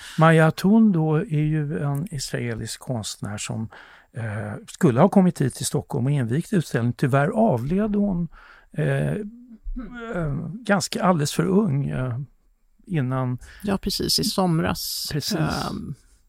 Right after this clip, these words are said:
Speaker 2: hon blev bara fyrtioåtta år.
Speaker 1: Ja, utställningen visades ju i, i Tel Aviv, eller i Jaffa tjugonitton, va? Sen kom pandemin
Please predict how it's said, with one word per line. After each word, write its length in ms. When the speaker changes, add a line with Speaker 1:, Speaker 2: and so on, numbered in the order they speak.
Speaker 2:
hon 120
blev 140
bara 120
fyrtioåtta 760
år. 220
Speaker 1:
Ja, 640
utställningen 640
visades 560
ju 220
i, 320
i 100
Tel 320
Aviv, 480
eller 160
i 120
Jaffa 500
tjugonitton, 960
va? 120
Sen 160
kom 200
pandemin 580